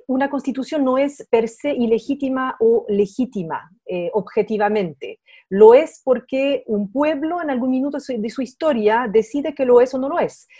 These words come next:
Tomemos el ejemplo de la, de la Constitución norteamericana, que, que podría ser la más ilegítima posible, ya que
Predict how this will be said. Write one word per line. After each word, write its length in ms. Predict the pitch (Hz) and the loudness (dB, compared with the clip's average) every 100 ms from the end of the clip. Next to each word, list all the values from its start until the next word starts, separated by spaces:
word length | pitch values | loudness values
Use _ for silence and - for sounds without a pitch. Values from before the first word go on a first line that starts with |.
| - _ _ - | -20 _ _ 0
Tomemos 320 | 233 254 269 | 2 2 2
el 80 | 226 | 2
ejemplo 340 | 277 262 269 | 2 -2 2
de 100 | 254 | 4
la, 280 | 226 214 214 | 4 4 2
de 80 | 214 | 0
la 80 | |
Constitución 400 | 220 214 233 233 | 0 -8 -6 -4
norteamericana, 760 | 233 226 226 226 247 349 202 165 | -2 0 0 0 0 -2 -2 -2
que, 220 | 202 180 | -2 -2
que 140 | - 196 | -4 -2
podría 400 | - 208 233 240 | 4 6 6 4
ser 160 | 240 | 4
la 120 | 220 | 4
más 220 | 202 226 247 | 4 2 2
ilegítima 540 | 220 214 226 233 233 | 0 0 -4 -2 -2
posible, 600 | 226 - 277 254 262 262 | -4 -2 -4 0 2 4
ya 140 | 214 | 2
que 220 | 202 196 | 2 -2